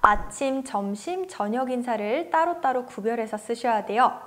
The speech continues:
우선 아침 인사 함께 읽어보실게요. 오하요, 오하요.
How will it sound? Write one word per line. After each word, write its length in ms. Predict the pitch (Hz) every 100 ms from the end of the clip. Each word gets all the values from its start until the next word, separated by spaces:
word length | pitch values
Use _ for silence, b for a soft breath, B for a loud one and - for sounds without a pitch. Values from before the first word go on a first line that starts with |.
| - B B B -
우선 260 | - 302 -
아침 460 | - - - 392
인사 280 | 370 294 294
함께 460 | 302 302 294 302 233
읽어보실게요. 960 | 202 202 202 202 - 180 190 311 - - B B B B -
오하요, 1040 | 226 240 302 294 285 277 277 269 - - - - _ _ _ _ _ b b b b
오하요. 1120 | 214 226 247 285 277 277 269 269 269 - -